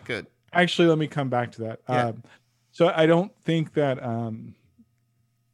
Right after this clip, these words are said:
Speaker 2: I don't think risk is the, the secret formula. I think it's a matter of, e-, even with Bitcoin, right? Y-, you can take a lot of things and just kind of,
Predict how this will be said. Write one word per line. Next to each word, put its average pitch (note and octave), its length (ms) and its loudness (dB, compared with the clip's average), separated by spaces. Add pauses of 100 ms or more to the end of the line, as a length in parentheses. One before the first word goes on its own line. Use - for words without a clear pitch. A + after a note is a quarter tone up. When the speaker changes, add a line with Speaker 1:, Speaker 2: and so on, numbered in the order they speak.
(800)
Speaker 2:
I D3 60 2
don't G#3 200 4
think G#3 200 -4
risk B2+ 540 -4
is A#2+ 340 -6
the, A2+ 540 -10 (240)
the A#2+ 100 -10
secret A2 400 -12
formula. G#2+ 540 -14
I A#2 80 -12 (100)
think C3 240 -8
it's B2 180 -12
a A#2+ 60 -8
matter A2+ 380 -8
of, G#2+ 420 -16 (460)
e-, E3+ 140 -12
even G3+ 240 -2
with C#3+ 180 0
Bitcoin, A2 540 -12 (120)
right? A#2 240 -12 (140)
Y-, D3 160 -16
you E3+ 120 -12
can G3+ 120 -4
take F3+ 140 -4
a C#3+ 40 -2
lot A#2+ 240 -2
of A#2 140 -8
things A#2+ 320 -10
and A#2 80 -10
just A2+ 180 -14
kind A#2+ 220 -10
of, A#2 80 -14